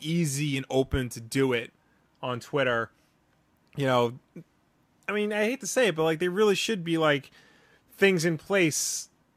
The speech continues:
to, you know, help weed out anybody who's abusing the platform. There, there should. And,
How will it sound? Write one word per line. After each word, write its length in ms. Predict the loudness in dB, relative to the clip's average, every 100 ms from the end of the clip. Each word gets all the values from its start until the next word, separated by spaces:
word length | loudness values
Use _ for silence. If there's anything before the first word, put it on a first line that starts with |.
| _
to, 640 | -12 -6 -2 0 0 -2 -4 -4
you 100 | -2
know, 140 | -2
help 340 | 2 2 2 0
weed 200 | 2 4
out 240 | 4 4
anybody 340 | 0 -2 -2
who's 160 | -2 -4
abusing 380 | -8 -8 -10 -10
the 60 | -10
platform. 480 | -10 -10 -12 -20 -20 -12
There, 160 | -10
there 240 | -6 -6 -6
should. 400 | -6 -6 -6 -10
And, 380 | -12 -10 -10 -10